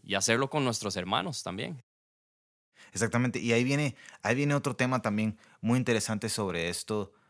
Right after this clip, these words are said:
Speaker 2: de descansar. Y, y, mm, también cuando se, cuando ha generado controversia, eh, o genera controversia, de, de, entonces, bueno, si se trata de esto,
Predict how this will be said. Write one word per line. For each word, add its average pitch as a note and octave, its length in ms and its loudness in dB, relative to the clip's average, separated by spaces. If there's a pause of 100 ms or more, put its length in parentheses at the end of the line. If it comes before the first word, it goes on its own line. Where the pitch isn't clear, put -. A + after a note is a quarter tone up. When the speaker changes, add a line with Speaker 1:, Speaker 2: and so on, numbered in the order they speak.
(140)
Speaker 2:
de F2+ 160 -2
descansar. F2 760 0 (360)
Y, F2 720 -4 (520)
y, F#2+ 340 -2
mm, F2 500 -4 (480)
también G2 320 -2
cuando F2 240 -4
se, F#2+ 200 -4
cuando F#2+ 220 -2
ha G#2 40 2
generado G#2+ 420 2
controversia, F2+ 760 -2 (380)
eh, D#2 180 -10
o F2 100 -2
genera A2+ 340 2
controversia, F#2 560 -2
de, E2 140 -6
de, E2 160 -10
entonces, G2+ 360 -8
bueno, F#2+ 240 -4
si F2 120 -6
se F#2 140 -6
trata G2 320 0
de G2 160 0
esto, C#3 300 -8